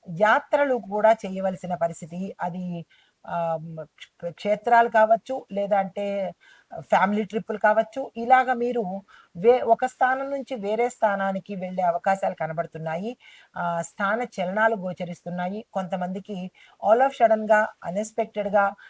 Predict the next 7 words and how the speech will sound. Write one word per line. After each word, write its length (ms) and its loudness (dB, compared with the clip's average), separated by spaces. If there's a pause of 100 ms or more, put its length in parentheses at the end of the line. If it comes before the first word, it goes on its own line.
(260)
ఆ, 360 0 (160)
వేరే 440 4
చోట 160 2
స్థిరపడే 640 4
అవకాశాలు 580 0
కూడా 260 -2 (220)
గోచరిస్తున్నాయి. 800 -8